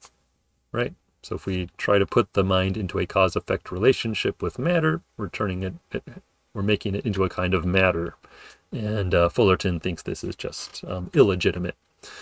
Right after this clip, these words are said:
So only material objects can have cause-effect relations with material objects, but the mind is clearly immaterial. He takes this, he kind of assumes this. This is just a basic assumption of his philosophy, is that the mind is immaterial.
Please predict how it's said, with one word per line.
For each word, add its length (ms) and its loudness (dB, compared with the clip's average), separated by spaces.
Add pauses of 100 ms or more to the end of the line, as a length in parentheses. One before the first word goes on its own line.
(320)
So 140 4
only 280 12
material 480 8
objects 440 2
can 140 -2
have 260 -2
cause-effect 640 -2
relations 800 0
with 260 -2
material 400 2
objects, 680 2
but 100 -6
the 80 -2
mind 240 -2
is 120 -2
clearly 480 0
immaterial. 680 6
He 140 -8
takes 260 -8
this, 220 -8
he 100 -8
kind 180 -2
of 60 0
assumes 380 -2
this. 380 -10 (520)
This 380 -14
is 80 -6
just 180 -4
a 60 -4
basic 340 0
assumption 560 -2 (580)
of 260 0
his 260 2
philosophy, 560 2
is 140 -2
that 180 -4
the 80 -6
mind 260 -2
is 80 -4
immaterial. 600 0